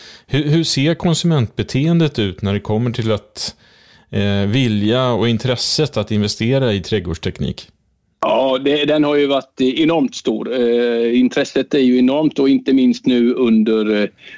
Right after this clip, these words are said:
Speaker 2: under covid så har det ju både hela trädgårdsdelen har ju vuxit något otroligt, eh, och hela, hela den att vara ute och, och ta hand om sin trädgård.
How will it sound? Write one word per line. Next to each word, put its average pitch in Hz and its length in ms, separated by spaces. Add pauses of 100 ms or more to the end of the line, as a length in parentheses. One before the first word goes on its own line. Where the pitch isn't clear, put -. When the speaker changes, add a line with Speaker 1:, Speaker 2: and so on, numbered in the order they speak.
Speaker 2:
under 117 320
covid 131 460
så 120 180
har 110 180
det 107 80
ju 107 400
både 117 320
hela 117 640
trädgårdsdelen 135 1200
har 131 140
ju 127 120
vuxit 123 380
något 113 180
otroligt, 113 580
eh, 113 800
och 117 380
hela, 113 440
hela 117 260
den 117 220
att 110 160
vara 117 180
ute 120 340
och, 117 240
och 110 100
ta - 80
hand 113 160
om 110 80
sin 113 160
trädgård. 104 400